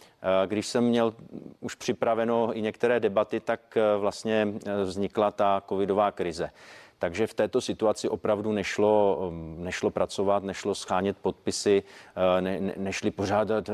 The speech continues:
pořádat debaty, takže, eh, toto všecko je teď odloženo a čekám na lepší dobu, až, eh, až ta, až ta, eh,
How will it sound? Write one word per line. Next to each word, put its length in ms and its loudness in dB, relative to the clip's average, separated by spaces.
pořádat 400 0
debaty, 360 0
takže, 340 0
eh, 560 -2
toto 260 -2
všecko 400 0
je 120 4
teď 200 -4
odloženo 680 2
a 80 0
čekám 400 -2
na 80 0
lepší 320 -2
dobu, 400 2
až, 380 -2
eh, 280 2
až 260 -6
ta, 420 2
až 280 -8
ta, 500 4
eh, 180 -4